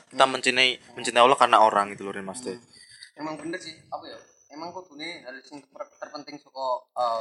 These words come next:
Speaker 2: kamu pernikahan itu pertama kamu harus niat dulu, terus mampu.
Speaker 1: Mm-mm.
Speaker 2: Kan kuwi ono persyaratan nak awake dhewe mbiyen ning man ning fikih kan ono to, Mas?
Speaker 1: Mm-mm.
Speaker 2: Ya terus <laughs> lu kan tekane kuwi bareng lho, Bro.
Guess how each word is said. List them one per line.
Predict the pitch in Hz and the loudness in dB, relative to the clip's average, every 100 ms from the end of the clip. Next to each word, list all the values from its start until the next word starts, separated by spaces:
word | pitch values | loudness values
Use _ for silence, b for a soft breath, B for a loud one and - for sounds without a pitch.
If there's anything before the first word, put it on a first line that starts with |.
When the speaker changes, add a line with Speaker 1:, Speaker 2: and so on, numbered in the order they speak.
| - | -6
Speaker 2:
kamu | 123 131 | -10 -8
pernikahan | 135 135 131 139 | -10 -4 -2 -2
itu | 160 165 - - _ _ | -4 -8 -12 -16 _ _
pertama | - 147 147 170 | -8 -2 0 2
kamu | 165 175 | 0 0
harus | 156 - | -2 -2
niat | 143 135 | -6 -6
dulu, | 127 120 135 151 | -8 -10 -12 -14
terus | 127 139 - - | -8 -8 -8 -14
mampu. | 131 131 127 131 147 _ | -6 -4 -4 -12 -12 _
Speaker 1:
Mm-mm. | 113 113 | -12 2
Speaker 2:
Kan | 175 | 2
kuwi | 120 208 | 4 2
ono | 185 | 2
persyaratan | 175 170 165 160 175 | 0 -2 0 2 2
nak | 175 156 | 0 -2
awake | 143 165 165 | 4 4 4
dhewe | 156 | -4
mbiyen | 151 156 156 | -4 -4 -4
ning | 151 | -8
man | 151 170 | 0 0
ning | 180 175 202 | 0 -8 -8
fikih | 180 196 202 | -6 -4 2
kan | 196 | 2
ono | 190 | 2
to, | 170 | 0
Mas? | 143 131 | 2 2
Speaker 1:
Mm-mm. | 135 127 113 101 | 0 0 -2 -2
Speaker 2:
Ya | 143 | -2
terus | 156 185 - | 2 0 2
<laughs> | - - 247 240 370 - | 4 6 4 2 -6 -4
lu | 196 | -2
kan | 247 247 | 0 2
tekane | 226 226 254 | 4 4 4
kuwi | 240 | -4
bareng | 240 190 208 | -4 -2 0
lho, | 180 | -2
Bro. | 139 | -4